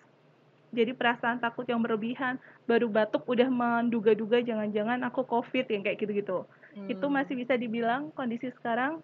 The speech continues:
Speaker 1: bisa dibilang psikosomatis. Cuman tidak menutup kemungkinan bahwa setelah masa pandemik berakhir, ada orang-orang yang jadi terkena nosofobia.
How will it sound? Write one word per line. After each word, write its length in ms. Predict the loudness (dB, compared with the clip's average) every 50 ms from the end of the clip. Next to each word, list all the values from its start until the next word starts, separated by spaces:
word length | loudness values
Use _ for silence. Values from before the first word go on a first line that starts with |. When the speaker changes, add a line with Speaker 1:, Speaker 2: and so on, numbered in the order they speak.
| _ -6
Speaker 1:
bisa 240 | -6 -2 0 0 0
dibilang 320 | 0 0 0 0 0 0 0
psikosomatis. 800 | -4 -6 -6 -6 -6 -6 -6 -6 -6 -10 -10 -10 -10 -10 -10 -10 _ _ -20 -20 -20 -20 -20 _ _ _ -8
Cuman 640 | -6 -4 -4 -2 -2 0 0 2 2 2 2 0 -2 -2
tidak 240 | 0 4 4 4 4
menutup 480 | 4 2 2 0 0 -2 -4 -6 -4 -2
kemungkinan 800 | -2 0 0 0 0 -2 -2 -2 -4 -2 0 2 2 2 2 0
bahwa 320 | 0 0 0 0 0 0
setelah 400 | 0 -2 -4 -2 -2 -2 -2 -2
masa 320 | -2 -2 -2 0 -2 -2
pandemik 480 | 0 0 -2 -2 0 0 -2 -2 -4 -4
berakhir, 720 | -4 -4 -4 -4 -4 -8 -10 -6 -4 -2 -2 -2 -2 -6 -12 _ _ _ _ _ -4
ada 240 | -2 0 0 0 0
orang-orang 560 | 0 0 0 -2 -2 -2 -2 0 0 0 2
yang 240 | 2 2 0 0 -2 -4 -10 -20 -20 -20 -20 -20 _ _ _ _ _ _ -2
jadi 400 | 0 2 2 2 2 0 -2 -2
terkena 480 | -2 -4 -4 -4 -4 -2 0 2 2 2
nosofobia. 960 | 0 -2 -2 -2 -4 -4 -4 -4 -6 -4 -4 -2 2 2 2 2 0 -4